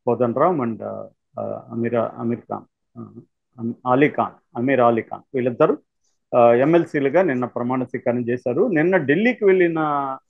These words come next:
రేవంత్ రెడ్డి రాహుల్ గాంధీతో చర్చించినట్టుగా తెలుస్తుంది. ఇప్పుడు ఆరు మంది మంత్రులకు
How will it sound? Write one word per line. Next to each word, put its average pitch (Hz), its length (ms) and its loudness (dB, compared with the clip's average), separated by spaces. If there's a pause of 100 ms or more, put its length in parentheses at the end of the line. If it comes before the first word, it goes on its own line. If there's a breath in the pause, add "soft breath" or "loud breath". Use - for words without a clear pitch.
(380)
రేవంత్ 170 360 6
రెడ్డి 139 360 -2
రాహుల్ 151 400 4
గాంధీతో 139 420 -2
చర్చించినట్టుగా 123 760 -4
తెలుస్తుంది. 139 460 -4
ఇప్పుడు 202 280 2
ఆరు 175 320 8
మంది 196 580 6
మంత్రులకు 143 460 -4